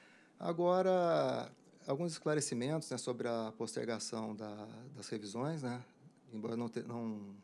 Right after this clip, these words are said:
não, não seja objeto aqui da deliberação da diretoria, mas tem um impacto grande no reajuste da rap, né. É, desde dois mil e dezoito,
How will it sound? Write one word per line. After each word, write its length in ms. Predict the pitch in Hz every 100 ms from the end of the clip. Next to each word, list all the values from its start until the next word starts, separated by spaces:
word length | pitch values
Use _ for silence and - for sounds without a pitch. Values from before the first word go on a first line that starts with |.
| - - _ _ -
não, 300 | 110 110 107 - _ _ -
não 140 | 107 107
seja 220 | - 107
objeto 420 | 110 107 113 107
aqui 160 | 104 113
da 100 | 143
deliberação 760 | 110 107 107 110 107 - 139
da 80 | 135
diretoria, 600 | 110 110 - 107 113 160 - - - - - - -
mas 220 | 113 110
tem 120 | 110
um 100 | 117
impacto 460 | 113 113 113 110 -
grande 400 | 107 110 156 147
no 100 | 120
reajuste 380 | 104 110 107 -
da 100 | 110
rap, 340 | 110 143 -
né. 140 | 135 151 - - - - - - - -
É, 960 | 120 123 120 120 117 117 113 113 113 120
desde 280 | 120 143 156
dois 200 | 156 139
mil 80 |
e 40 | 143
dezoito, 680 | 131 104 120 160 143 -